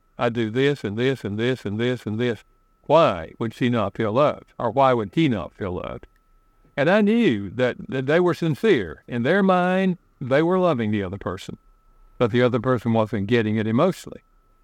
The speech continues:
And so I, d-, I finally sat down and re-, uh, uh, read several years of notes that I made when I was counseling and asked myself, when someone said, "I feel like my spouse doesn't love me," what did they want?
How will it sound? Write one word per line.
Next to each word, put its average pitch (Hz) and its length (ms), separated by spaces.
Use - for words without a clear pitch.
And 135 100
so 147 140
I, 180 140
d-, 240 120
I 151 220
finally 220 320
sat 175 240
down 165 200
and 131 140
re-, 139 100
uh, 165 40
uh, 120 680
read 143 380
several 190 440
years 165 440
of 117 100
notes 135 420
that 104 160
I 170 180
made 180 400
when 143 140
I 143 80
was 151 180
counseling 220 520
and 131 120
asked 208 280
myself, 101 480
when 131 160
someone 202 460
said, 107 500
"I 117 120
feel 156 320
like 135 180
my 123 160
spouse 120 420
doesn't 107 300
love 147 240
me," 82 280
what 220 200
did 214 160
they 139 140
want? 214 480